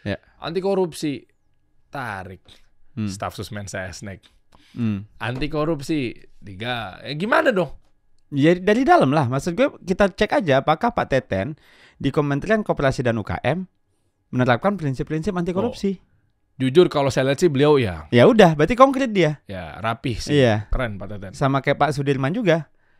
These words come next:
Speaker 2: Iya.
Speaker 1: Dia dipecat gara-gara melawan Papa Minta Saham loh.
Speaker 2: Pak Setia Novanto,
Speaker 1: Iya,
Speaker 2: ya.
Speaker 1: berarti kan value-nya masih ada, Pak.
Speaker 2: Oh.
Speaker 1: Jadi maksud gua, mungkin, ya banyak lah ya orang salah sangka tentunya sama
Speaker 2: Hmm.
Speaker 1: orang-orang yang mungkin dari luar masuk ke dalam membela pemerintah gitu.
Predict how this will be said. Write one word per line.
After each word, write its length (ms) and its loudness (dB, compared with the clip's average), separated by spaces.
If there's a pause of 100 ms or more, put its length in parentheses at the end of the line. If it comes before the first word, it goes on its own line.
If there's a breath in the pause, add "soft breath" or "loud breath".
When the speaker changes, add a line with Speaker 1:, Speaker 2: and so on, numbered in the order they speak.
(160)
Speaker 2:
Iya. 320 6
Speaker 1:
Dia 100 8
dipecat 380 6
gara-gara 480 6
melawan 580 6
Papa 240 2
Minta 260 2
Saham 360 0
loh. 80 -12 (600)
Speaker 2:
Pak 160 0
Setia 300 4
Novanto, 500 -2
Speaker 1:
Iya, 140 2
Speaker 2:
ya. 100 -4
Speaker 1:
berarti 240 4
kan 160 2
value-nya 440 6
masih 320 4
ada, 180 2
Pak. 340 -8
Speaker 2:
Oh. 600 -14
Speaker 1:
Jadi 160 -2
maksud 280 2
gua, 520 2
mungkin, 840 2
ya 180 2
banyak 260 2
lah 140 -2
ya 120 0
orang 160 0
salah 240 -2
sangka 440 0
tentunya 600 -4
sama 240 -4
Speaker 2:
Hmm. 80 -2
Speaker 1:
orang-orang 320 -2
yang 120 -4
mungkin 240 -6
dari 160 0
luar 240 2
masuk 280 -6
ke 60 -8
dalam 440 2
membela 380 -2
pemerintah 640 -4
gitu. 400 -10